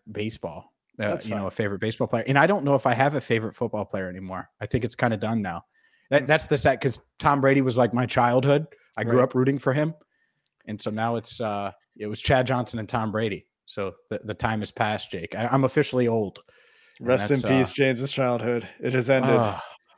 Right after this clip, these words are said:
Speaker 1: man.
Speaker 2: Y-, you know, for, for me, my last favorite baseball player is probably Ken Griffey Junior too. I loved his swing, man. And we're gonna get back to
Speaker 1: Mm-hmm.
Speaker 2: football. People are probably like, "What are these guys talking about?" But, uh, Joey Votto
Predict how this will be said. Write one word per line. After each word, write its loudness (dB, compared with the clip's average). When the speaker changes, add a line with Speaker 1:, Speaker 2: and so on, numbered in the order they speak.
Speaker 1:
man. -2
Speaker 2:
Y-, 0
you 2
know, 8
for, 2
for 4
me, 4
my 4
last 6
favorite 4
baseball 4
player 6
is 2
probably 4
Ken 2
Griffey 0
Junior 4
too. 2
I 4
loved 4
his 0
swing, 0
man. 2
And 4
we're 6
gonna 4
get 4
back 6
to -4
Speaker 1:
Mm-hmm. -14
Speaker 2:
football. 0
People 4
are 4
probably -2
like, -6
"What 2
are 6
these 0
guys -4
talking -4
about?" -10
But, 4
uh, 6
Joey 6
Votto 2